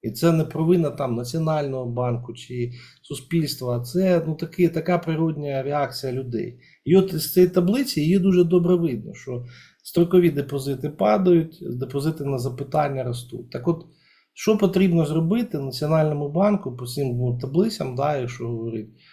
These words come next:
то перше, це потрібно все ж таки домовлятися з Міністерством фінансів, які є розпорядником державних банків, для того, щоб реакція державних банків на зміну облікової ставки була природньою.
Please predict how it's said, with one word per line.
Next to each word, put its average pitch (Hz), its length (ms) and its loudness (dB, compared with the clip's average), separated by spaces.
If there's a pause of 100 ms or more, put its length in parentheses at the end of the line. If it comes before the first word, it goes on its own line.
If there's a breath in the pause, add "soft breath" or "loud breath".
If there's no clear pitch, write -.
(200 soft breath)
то 143 100 -6
перше, 156 440 4
це 143 200 -6
потрібно 151 760 -2 (400)
все 120 160 0
ж - 100 -6
таки 135 200 -6
домовлятися 135 880 0
з 123 380 -4
Міністерством 127 680 -6
фінансів, 180 640 0 (500)
які 117 260 -4
є 131 100 0
розпорядником 123 760 -2
державних 117 520 -4
банків, 170 460 -2
для 117 140 -4
того, 147 280 -4
щоб 123 280 -4
реакція 127 500 0
державних 120 520 -2
банків 180 460 -2 (400 soft breath)
на 123 80 -2
зміну 131 340 0
облікової 123 540 -2
ставки 95 460 -4
була 131 560 -2
природньою. 110 600 0